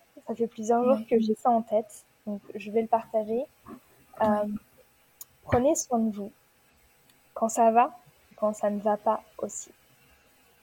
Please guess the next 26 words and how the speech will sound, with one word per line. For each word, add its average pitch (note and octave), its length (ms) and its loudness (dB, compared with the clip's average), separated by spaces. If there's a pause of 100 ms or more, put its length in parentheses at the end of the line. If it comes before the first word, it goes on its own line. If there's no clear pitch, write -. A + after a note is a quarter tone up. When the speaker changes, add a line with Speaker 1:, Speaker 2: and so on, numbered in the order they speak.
(160)
Speaker 1:
N'attendez A#3 580 6
pas B3 180 4
que B3 100 -6
ça A3+ 120 -2
n'aille G3+ 200 0
pas A3+ 180 4
pour A3 200 -6
cultiver G3+ 380 -8
l'amour G#3 420 -2
que A3+ 100 -6
vous G3 200 -8
avez F#3+ 160 0
pour F#3+ 200 -16
vous. G#3 160 -14 (460)
N'attendez G#3 520 0
pas A3 360 -2 (340)
d'être - 360 2 (120)
malade G3+ 580 4 (120)
ou G#3 340 -8 (120)
d'avoir G3+ 640 2
un G3+ 60 0
mauvais G#3 300 0
moment G#3+ 320 2
dans G#3 140 2
votre G3 200 -6
journée A3 380 -2